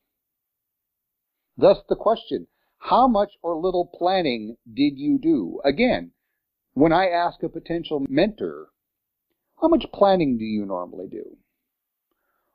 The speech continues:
What I'm looking for there is this person balanced in their planning,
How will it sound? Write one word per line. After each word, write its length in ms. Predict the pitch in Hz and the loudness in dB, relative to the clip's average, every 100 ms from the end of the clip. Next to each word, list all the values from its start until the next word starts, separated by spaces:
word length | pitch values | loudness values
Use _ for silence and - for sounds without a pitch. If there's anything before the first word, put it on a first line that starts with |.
| _ | _
What 200 | 160 214 | 6 6
I'm 260 | 196 226 180 | 6 2 0
looking 340 | 208 247 202 | -2 -2 -6
for 260 | - 127 113 | -2 0 0
there 320 | 101 98 113 | 0 -2 -4
is 160 | 113 - | -8 -8
this 200 | 190 - | -10 -6
person 640 | - 160 - 147 143 101 | -2 -2 -2 -4 -4 0
balanced 600 | 147 165 143 98 98 _ | 2 4 4 2 -4 _
in 160 | 135 120 | -10 -6
their 160 | 120 113 | -6 -6
planning, 520 | - 156 98 78 | -4 -4 -2 -6